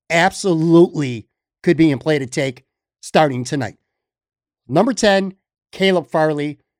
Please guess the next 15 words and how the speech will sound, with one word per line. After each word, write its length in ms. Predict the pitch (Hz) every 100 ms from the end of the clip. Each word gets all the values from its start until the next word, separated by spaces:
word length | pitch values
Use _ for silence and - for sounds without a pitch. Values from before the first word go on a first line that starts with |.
| _ _ _
and 160 | 156 135
I 160 | 127 127 -
only 240 | 180 196
say 200 | 190 185
his 140 | 175
name 180 | 160 156
for 100 | 139
one 240 | 123 139 131
reason. 340 | 120 95 95 _ _ _
One 320 | 113 127 165
reason 300 | 180 180 165
only, 380 | 147 131 131 120 -
and 140 | 123
that's 340 | 131 131 - - _ _ _ _ -
injuries. 500 | 123 104 92 -